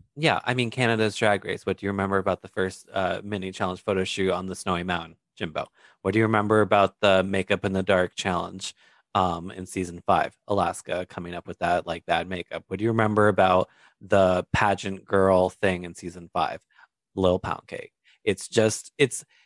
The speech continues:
it's not about doing the actual thing that you're being asked to do. It's about looking around and saying,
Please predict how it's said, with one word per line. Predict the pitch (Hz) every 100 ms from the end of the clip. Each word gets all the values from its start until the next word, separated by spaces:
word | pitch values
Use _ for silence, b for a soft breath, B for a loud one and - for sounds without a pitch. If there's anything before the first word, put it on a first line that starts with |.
| _
it's | 139 -
not | 131 139 180
about | 165 160 117 107
doing | 120 127 120
the | -
actual | 95 95 - 113
thing | 101 107
that | 107
you're | 98
being | 98 101 -
asked | 90 -
to | 101
do. | 107
It's | 95 92
about | - 98 95 - _ _
looking | 104 107 - 120
around | 113 98 95 98
and | 95
saying, | 95 92